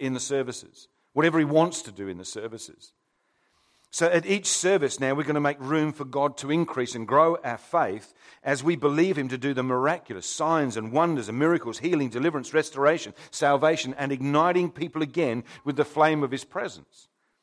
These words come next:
We're gonna make room to hear for testimonies. But what we're gonna do is slow things down a little bit.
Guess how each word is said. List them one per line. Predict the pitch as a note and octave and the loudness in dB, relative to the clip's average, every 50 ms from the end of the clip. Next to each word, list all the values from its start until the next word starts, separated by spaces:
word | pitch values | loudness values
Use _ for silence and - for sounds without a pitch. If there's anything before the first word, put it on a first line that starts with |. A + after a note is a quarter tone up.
| _ _ _ _ _ _ _ _ _ _ _ _ _ | _ _ _ _ _ _ _ _ _ _ _ _ _
We're | C#3+ E3+ | 0 4
gonna | E3 F#3 F#3 | 6 6 6
make | F#3 F3+ F3+ E3 | 6 4 2 0
room | D3+ E3 F#3 G3 G3 F#3+ | 2 4 4 4 4 4
to | F#3 F#3+ | 2 4
hear | E3+ F#3+ F#3+ | 6 6 6
for | F#3+ - F#3+ | 6 4 -4
testimonies. | - - G#3 G#3+ G3 - - D#3+ C#3 G#2 F2 D2+ C#2 C2 _ - - - _ _ _ _ _ _ _ _ _ _ _ _ _ _ _ _ _ _ _ _ _ _ _ _ _ _ _ _ _ _ _ _ _ _ _ _ _ _ _ _ _ _ _ _ _ _ | -6 -4 -4 -4 -4 -6 -4 -4 -4 -4 -6 -10 -16 _ _ -20 -20 -20 _ _ _ _ _ _ _ _ _ _ _ _ _ _ _ _ _ _ _ _ _ _ _ _ _ _ _ _ _ _ _ _ _ _ _ _ _ _ _ _ _ _ _ _ _ _
But | F3 F3 | 2 4
what | F3+ A3 C#3+ | 6 4 4
we're | F#3 | 4
gonna | F3 F#3 E3+ E3 | 2 4 2 4
do | D3+ F#3+ F#3 | 4 4 4
is | E3 - - | 4 4 0
slow | - - E3+ E3+ F3 E3+ | 0 4 6 6 6 6
things | E3 - E3 E3 D#3+ C#3 | 4 2 0 -2 0 0
down | F3 F3 F#3 F#3+ | 0 0 0 0
a | E3+ | -2
little | C3 A2+ F#2+ F2+ | -4 -4 -6 -10
bit. | D2 - - | -14 -16 -20